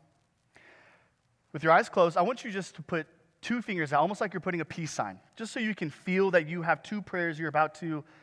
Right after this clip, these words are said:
pray. So you just put two fingers up right in front of you. You could be on your lap. For the first prayer, I want you to pray this.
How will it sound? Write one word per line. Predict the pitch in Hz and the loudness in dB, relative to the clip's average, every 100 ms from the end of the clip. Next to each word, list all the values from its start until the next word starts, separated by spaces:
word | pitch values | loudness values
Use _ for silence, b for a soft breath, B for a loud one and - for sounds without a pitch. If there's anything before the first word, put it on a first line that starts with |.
| b b b b b b | b b b b b b
pray. | - 185 180 | 2 4 4
So | 175 | 0
you | 170 | -10
just | - 185 | -12 -8
put | 214 | -8
two | - 240 | -6 -10
fingers | 254 220 175 147 | -6 -6 -4 0
up | 143 139 | 0 2
right | 190 | 0
in | 226 | 0
front | 190 185 | -2 -2
of | |
you. | 185 | -4
You | 185 | -8
could | 156 | -6
be | 175 | -4
on | |
your | 170 143 | -4 0
lap. | 135 139 139 - _ _ _ _ _ _ _ _ _ _ - - | 2 2 0 -12 _ _ _ _ _ _ _ _ _ _ -20 -4
For | 196 | -2
the | |
first | 185 269 285 - | 2 2 2 0
prayer, | 202 156 135 - | 4 4 4 -8
I | - _ _ _ _ | -20 _ _ _ _
want | 247 | -14
you | 254 | -14
to | |
pray | 190 180 135 | -6 -6 -6
this. | 107 - - | -10 -14 -20